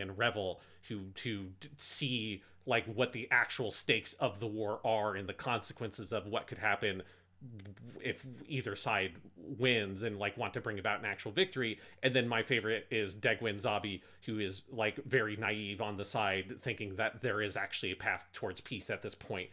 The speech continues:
when, like, they are so far beyond that being, uh, feasible that he is, like,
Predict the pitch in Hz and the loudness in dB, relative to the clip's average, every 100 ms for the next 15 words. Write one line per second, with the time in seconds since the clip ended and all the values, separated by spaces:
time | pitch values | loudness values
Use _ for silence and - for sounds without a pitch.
0 | - - 113 101 95 98 - 110 98 - | -16 -10 -4 -2 0 -2 2 0 2 2
1 | 120 101 - 98 95 107 95 95 101 - | 0 2 0 0 -2 -2 -2 0 -2 -2
2 | 98 92 - _ - - - 87 110 123 | -4 -4 -8 _ -14 -14 -14 -16 -18 -12
3 | - 117 107 98 87 - - _ 104 95 | -6 -4 -2 -2 -4 -6 -20 _ 0 0
4 | 110 95 92 90 - - - _ - 101 | -4 -2 -2 -4 -14 -18 -20 _ -4 0
5 | 90 | 0